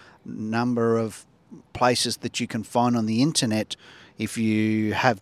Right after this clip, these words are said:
time to search about hell and the meaning of hell, and, uh, if you want to break it down into language from Hebrew and Greek and,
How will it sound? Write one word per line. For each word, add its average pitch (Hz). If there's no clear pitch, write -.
time 120
to -
search -
about 101
hell 123
and 101
the 104
meaning 117
of 104
hell, 113
and, 101
uh, 95
if -
you 110
want 107
to 95
break 107
it 110
down 113
into 104
language 120
from 95
Hebrew 113
and 90
Greek 123
and, 92